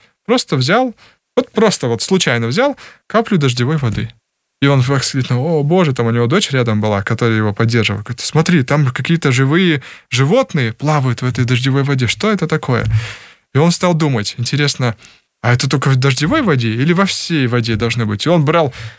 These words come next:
воду с трущоб, с канав, питьевую, и везде видел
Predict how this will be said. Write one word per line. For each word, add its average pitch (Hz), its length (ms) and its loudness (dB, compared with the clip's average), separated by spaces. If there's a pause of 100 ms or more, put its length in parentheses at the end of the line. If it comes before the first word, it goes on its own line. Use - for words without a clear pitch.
(260)
воду 143 300 2
с - 100 -4
трущоб, 139 640 0
с - 140 -4
канав, 143 680 0
питьевую, 143 840 0 (200)
и 135 60 0
везде 151 400 0
видел 151 440 0